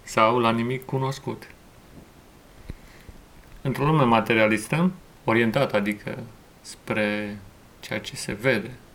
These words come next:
și se numește sau numim materie, oamenii au pierdut noțiunea de ce ar putea însemna sfințenia sau sacralitate.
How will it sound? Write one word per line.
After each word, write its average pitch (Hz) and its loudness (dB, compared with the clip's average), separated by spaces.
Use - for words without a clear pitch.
și - -20
se - -4
numește 117 -4
sau 113 -2
numim 113 -2
materie, 127 -6
oamenii 185 4
au 170 0
pierdut 160 -4
noțiunea 131 0
de 120 0
ce - 0
ar 202 2
putea 127 0
însemna 117 -4
sfințenia 156 0
sau 117 0
sacralitate. 139 -4